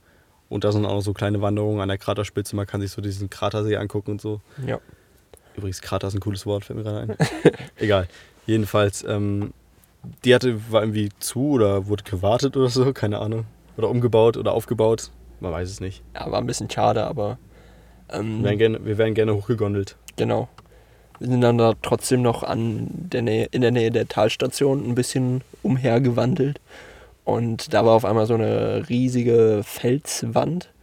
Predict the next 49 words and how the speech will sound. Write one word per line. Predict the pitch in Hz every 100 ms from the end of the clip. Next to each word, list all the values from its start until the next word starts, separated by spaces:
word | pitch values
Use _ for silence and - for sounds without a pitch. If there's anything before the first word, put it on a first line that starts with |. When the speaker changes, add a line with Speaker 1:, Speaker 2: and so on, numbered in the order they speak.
| _ _ _
Speaker 2:
auf | 233
der | - 127
wir | 131
oben | 117 127 127 131
drauf | 131 - 123 -
standen. | - 123 127 160 139 - _ _ -
Speaker 1:
Ja. | 101 - _
Speaker 2:
Und | - 110 113 113
das | 113
war | 110
ziemlich | 120 117
beeindruckend, | 120 113 120 120 139 135 123
weil | 104
man | 110 107
war | 107
auch | 104 110
so | - 113 113 - - -
ein | -
bisschen | 120 123 - 123
an | 117 117
der | 113 110 117 127 _
Schneegrenze. | - 123 127 123 123 127 127 143 -
Also | - 113
hier | 123 120
und | 110
da | 104 107
lag | 107 - - - - _
was | - 165
Schnee | - 123 123
Speaker 1:
Es | 120
Speaker 2:
oder | 107 104
Speaker 1:
war | 101
Speaker 2:
was | - 101
Speaker 1:
arschkalt. | 101
Speaker 2:
Eis. | 131 113 - - - - _ -
Speaker 1:
Wir | 107
haben | 110
ja | 107 101 98
mehr | 110 104
oder | 101
weniger | 104 98
keine | 104 104
Wintersachen | 104 104 101 101 104
dabei. | 98 101
Das | 104 104
heißt, | 98 -
wir | 101
sind | 104
hier | 104 101